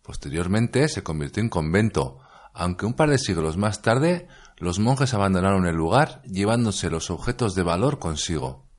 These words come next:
Pero San Juan de Gaztelugatxe tiene la peculiaridad de ser un lugar privilegiado y estratégicamente situado para controlar la costa y el mar. Así que fue utilizado como fortaleza para defender el señorío de Vizcaya ante Alfonso décimo primero.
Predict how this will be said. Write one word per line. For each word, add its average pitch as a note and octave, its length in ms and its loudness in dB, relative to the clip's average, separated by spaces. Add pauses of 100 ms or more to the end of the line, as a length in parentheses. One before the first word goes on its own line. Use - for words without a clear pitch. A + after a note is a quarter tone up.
Pero F2+ 200 0
San F#2 220 0
Juan D3+ 200 2
de E3+ 100 0
Gaztelugatxe G#2 1000 0 (340)
tiene C3 220 -2
la C3+ 140 -2
peculiaridad G2+ 920 0
de F2+ 180 -4
ser C#3 260 0
un C#3 160 0
lugar C3+ 280 2
privilegiado G2+ 840 2
y F#2 80 -6
estratégicamente F#2+ 1000 -2
situado F2+ 560 0
para D#2+ 220 0
controlar D2+ 480 -4
la F2+ 200 -2
costa F#2+ 360 -4
y G#2 60 0
el D2 100 -4
mar. F2 360 -2 (420)
Así - 320 -8
que C3 100 0
fue B2+ 160 -2
utilizado G2 540 -2
como D#2+ 180 -4
fortaleza F#2+ 720 0
para E2+ 180 -2
defender E2+ 460 -2
el B2 60 -2
señorío E2 480 -4
de G2 80 -2
Vizcaya A2 720 0 (360)
ante F2 540 -4
Alfonso A2+ 760 -2
décimo D#2 380 -8
primero. C#2 540 -4